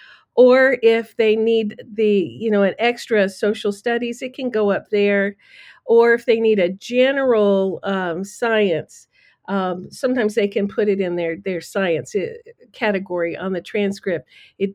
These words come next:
cannot take the place of the hard sciences, you know, the tangible things like biology and chemistry and whatever state requirements you have, but it kind of flip-flops to either category.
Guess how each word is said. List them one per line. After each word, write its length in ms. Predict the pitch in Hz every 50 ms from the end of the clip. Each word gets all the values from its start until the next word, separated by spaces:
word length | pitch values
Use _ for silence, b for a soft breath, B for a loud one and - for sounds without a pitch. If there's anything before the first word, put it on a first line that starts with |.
| _ _
cannot 440 | - - - 285 294 294 262 - 247
take 220 | - 277 240 - -
the 100 | - 214
place 680 | - - - 427 403 320 196 156 131 190 214 - -
of 100 | - 214
the 80 | 208 214
hard 280 | - 277 269 285 269
sciences, 640 | - - 214 196 185 180 185 - - 180 170 180 -
you 80 | 208
know, 120 | 185 175 170
the 140 | 170 160 175
tangible 500 | _ - 247 247 240 247 247 220 196 202
things 300 | - 214 190 185 185 -
like 140 | 175 160 -
biology 800 | 175 175 175 185 196 202 208 208 202 202 202 196 190 196 196 b b b b b b -
and 140 | 190 190 -
chemistry 560 | - 240 214 202 202 202 - - 190 185 185
and 140 | 170 180 190
whatever 420 | 208 208 202 196 190 180 175 170
state 360 | - - - 202 185 170 -
requirements 600 | - 185 - - 208 196 190 185 170 147 - -
you 80 | - 185
have, 440 | 226 247 254 233 190 175 170 190 202 B B B B B B
but 100 | - 320
it 100 | 311 311
kind 200 | - 339 302 294
of 120 | 254 254 -
flip-flops 760 | - 262 247 - - - 226 196 180 - - - - - -
to 260 | - - 220 - -
either 240 | 220 214 202 190 180
category. 800 | - - 220 196 196 214 214 214 233 226 233 226 226 240 240